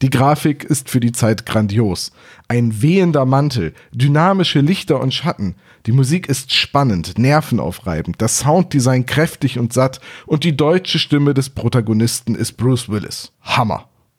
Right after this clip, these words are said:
Also die Stimme war nicht wirklich die von Bruce Willis,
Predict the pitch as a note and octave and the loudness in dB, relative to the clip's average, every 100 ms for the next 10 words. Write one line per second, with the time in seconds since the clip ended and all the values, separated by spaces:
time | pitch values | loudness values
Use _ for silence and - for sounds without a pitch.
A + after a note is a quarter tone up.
0 | _ - D3 D3 C3 E3 E3+ C#3+ C#3+ B2+ | _ -2 0 0 0 2 2 2 2 0
1 | - E2 C3 D#3+ D#3 B2 - C3+ C#3 B2+ | -4 -2 2 2 2 -2 -2 -2 0 -2
2 | A#2 A#2+ A2 - D#3+ F3 - - | 0 -2 -2 0 2 0 -2 -12